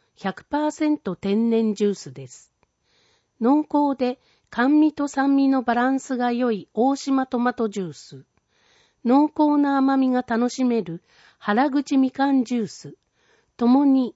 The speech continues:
素材そのものの味が楽しめます。写真、説明。トマトジュースとオレンジジュースがそれぞれ大小の瓶に詰められています。トマトもオレンジも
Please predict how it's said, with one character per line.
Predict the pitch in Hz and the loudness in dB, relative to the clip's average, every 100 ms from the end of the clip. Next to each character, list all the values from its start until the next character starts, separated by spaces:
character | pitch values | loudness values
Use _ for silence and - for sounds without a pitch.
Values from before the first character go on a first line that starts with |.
| _ | _
素 | - 214 | -6 -4
材 | 214 240 240 | 0 0 -2
そ | 214 233 | -4 0
の | 262 | 2
も | 285 302 | 2 2
の | 302 | 2
の | 240 170 | 0 -2
味 | 165 196 | -6 -6
が | 175 170 | -6 -6
楽 | 175 175 | -6 -6
し | - 170 | -6 -8
め | 160 | -8
ま | 151 151 | -10 -12
す。 | - - _ _ _ _ _ _ _ _ _ _ | -18 -20 _ _ _ _ _ _ _ _ _ _
写 | - | -10
真、 | 185 233 202 156 - _ _ _ _ | -4 -4 -4 -6 -14 _ _ _ _
説 | _ 202 190 220 | _ -10 -4 -2
明。 | 208 180 151 135 _ _ _ _ _ _ | -2 -4 -8 -14 _ _ _ _ _ _
ト | - 233 | -6 -4
マ | 302 | -2
ト | - 349 | -2 -2
ジ | 330 | 0
ュ | 330 | 0
ー | 302 | -2
ス | - - | -6 -10
と | 175 | -8
オ | 180 | -4
レ | 190 269 | 0 2
ン | 294 | 2
ジ | 294 | 0
ジ | 269 285 | -2 -4
ュ | 277 | -6
ー | |
ス | - 165 | -6 -8
が | 165 165 _ _ | -8 -10 _ _
そ | - 247 | -10 -2
れ | 302 330 | -2 -2
ぞ | 269 | -2
れ | 220 | -2
大 | 208 269 320 | -2 -2 -4
小 | - 254 233 | -2 -2 0
の | 208 202 | 0 -2
瓶 | 240 254 233 | 0 0 0
に | 196 | -4
詰 | - 208 208 | -6 -4 -2
め | |
ら | 226 | -2
れ | 214 196 | -4 -8
て | 165 | -12
い | 151 | -12
ま | 151 147 | -12 -16
す。 | - _ _ _ _ _ _ _ | -20 _ _ _ _ _ _ _
ト | - | 0
マ | 330 320 | 0 0
ト | 254 | -2
も | 214 202 | 0 0
オ | 202 | 0
レ | 240 | 2
ン | 247 220 | 0 -2
ジ | 185 | -4
も | 180 156 | -6 -8